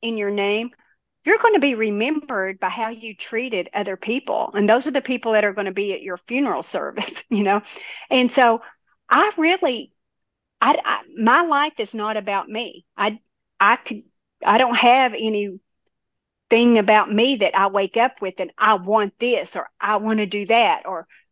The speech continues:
me, me, me. You know, it's like we went to, uh, lunch today at Chipotle and there was a guy sitting beside us at lunch. And, you know, my mom strikes up this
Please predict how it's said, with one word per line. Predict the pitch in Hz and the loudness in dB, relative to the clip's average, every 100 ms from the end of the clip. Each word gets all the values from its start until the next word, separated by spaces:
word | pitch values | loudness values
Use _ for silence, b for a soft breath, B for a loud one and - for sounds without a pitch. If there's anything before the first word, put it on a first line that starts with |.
| _ | _
me, | 208 262 247 | 2 4 4
me, | 233 226 214 | 2 0 -2
me. | 226 269 - - _ _ | -4 -4 -8 -16 _ _
You | 233 202 | -4 0
know, | 208 | 2
it's | 220 226 | 0 2
like | 196 - - _ _ _ | 0 0 -14 _ _ _
we | 240 254 | -2 0
went | 262 220 | 0 0
to, | 240 214 190 147 - | 0 2 2 -2 -6
uh, | 208 185 180 - - | -4 -4 -6 -10 -4
lunch | 226 320 285 - | -2 0 -2 -6
today | 214 208 190 | -2 -2 -2
at | - | -6
Chipotle | 208 - 202 202 262 359 - b b b | -12 -6 -6 -2 -2 -2 -4 b b b
and | 254 247 | 2 4
there | 226 | 4
was | 220 | 2
a | 220 | 0
guy | 202 208 254 | 0 0 -2
sitting | - 269 240 233 | -6 -10 -10 -8
beside | 214 - 202 208 | -10 -4 -2 0
us | 254 285 - | -2 -6 -6
at | 208 202 | -6 -4
lunch. | 196 220 302 - b b b _ | -4 -6 -8 -12 b b b _
And, | - 247 226 - _ - | 0 2 2 -4 _ 4
you | 339 | 6
know, | 349 | 6
my | 254 | 6
mom | 220 240 370 | 4 4 2
strikes | - - - 247 - | -2 -10 0 0 0
up | 277 - | -6 -6
this | 262 | -10